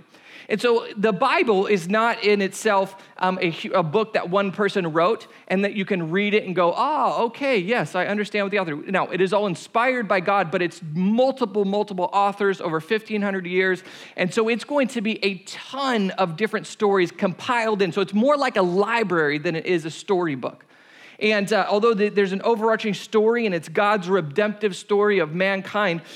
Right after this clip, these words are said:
we have just so many perspectives and we have to get kind of the big picture of what's happening. And so what's happening here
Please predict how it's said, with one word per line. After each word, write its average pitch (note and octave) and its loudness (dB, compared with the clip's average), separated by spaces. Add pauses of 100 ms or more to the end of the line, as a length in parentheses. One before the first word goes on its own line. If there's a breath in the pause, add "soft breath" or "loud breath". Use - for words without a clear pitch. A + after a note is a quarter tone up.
(140 loud breath)
we G#3 0
have A3+ -2
just G3+ -4
so B3 0
many B3 0
perspectives G3+ -4
and E3+ -4
we F#3+ -2
have G3 0
to G3+ -8
get F3+ -4
kind G#3 -4
of F3+ -4
the E3+ 0
big E3 -2
picture G3 -6
of D#3+ -4
what's F3 0
happening. F3+ -2
And F3 -2
so G#3+ 0 (600)
what's G3+ 0
happening A#3+ 0
here E3+ 0